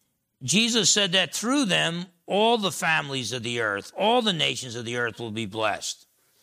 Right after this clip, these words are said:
And those are the spiritual children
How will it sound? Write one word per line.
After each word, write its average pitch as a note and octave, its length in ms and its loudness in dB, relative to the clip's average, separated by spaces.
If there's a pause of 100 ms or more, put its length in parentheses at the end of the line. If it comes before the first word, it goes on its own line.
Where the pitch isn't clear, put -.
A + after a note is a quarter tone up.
(320)
And C#3 180 0
those F#3+ 240 2
are E3+ 140 2
the C#3+ 100 -2
spiritual A#3 640 0
children G2+ 720 -2